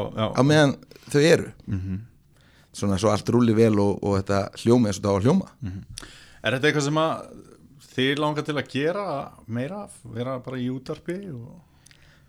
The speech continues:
Speaker 2: Sko, ég er búin að vinna svokallaða dagvinnu og alvöruvinnu, eins og við talaðum um þegar tónlistarmenn er að tala um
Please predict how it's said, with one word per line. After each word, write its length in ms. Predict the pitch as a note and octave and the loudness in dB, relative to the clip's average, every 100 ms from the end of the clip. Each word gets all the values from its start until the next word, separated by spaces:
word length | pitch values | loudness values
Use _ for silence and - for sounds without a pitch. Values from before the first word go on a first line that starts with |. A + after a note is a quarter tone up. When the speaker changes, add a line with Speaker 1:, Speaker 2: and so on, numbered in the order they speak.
| _ | _
Speaker 2:
Sko, 260 | - - G#2+ G#2+ - - | -14 0 4 4 2 2
ég 100 | A2+ | 2
er 60 | |
búin 160 | B2+ B2 | 4 4
að 100 | B2 | 4
vinna 340 | C3+ D3 C#3 C3+ C3+ - _ - - _ _ _ _ _ - | 4 4 4 4 2 -6 _ -20 -20 _ _ _ _ _ -2
svokallaða 500 | C#3 B2+ C3 A#2 - | 0 2 8 6 8
dagvinnu 460 | A#2+ A#2+ G#2 G2 G2 | 8 8 6 2 2
og 160 | G2+ - | 2 6
alvöruvinnu, 680 | A#2+ B2+ G#2 G2 F#2+ G2 A2+ | 6 6 4 4 2 0 -2
eins 120 | G2 | 0
og 80 | G2+ | 2
við 80 | G2+ | 6
talaðum 320 | B2 A2+ G2 | 6 6 4
um 60 | G#2 | 2
þegar 200 | - F#2+ | 2 0
tónlistarmenn 480 | - G2 G2+ F#2+ F#2+ | 0 0 0 0 0
er 80 | F#2 | 0
að 60 | |
tala 200 | G2 F2+ | 0 0
um 80 | F2+ | -2